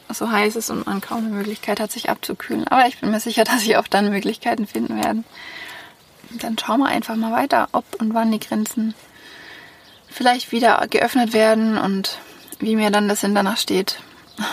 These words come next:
mein Auto hier zu lassen oder in Griechenland oder doch wieder mit nach Deutschland zu nehmen, was ich jetzt eigentlich erstmal nicht vorhatte. Also dahingehend gibt's noch keine Entscheidung. <laughs>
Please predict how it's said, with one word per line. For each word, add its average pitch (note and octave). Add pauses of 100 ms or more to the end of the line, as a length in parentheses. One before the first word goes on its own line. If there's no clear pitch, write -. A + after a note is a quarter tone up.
(600)
mein A3+
Auto -
hier G#3+
zu A#3
lassen F#3+
oder -
in - (160)
Griechenland G3+
oder F3+ (1300)
doch -
wieder G#3+
mit G#3
nach G#3
Deutschland G3
zu -
nehmen, F#3+
was F#3+
ich -
jetzt -
eigentlich F#3+
erstmal -
nicht -
vorhatte. F#3+ (840)
Also G3
dahingehend G3+
gibt's -
noch A3+
keine G#3+
Entscheidung. A3
<laughs> C4+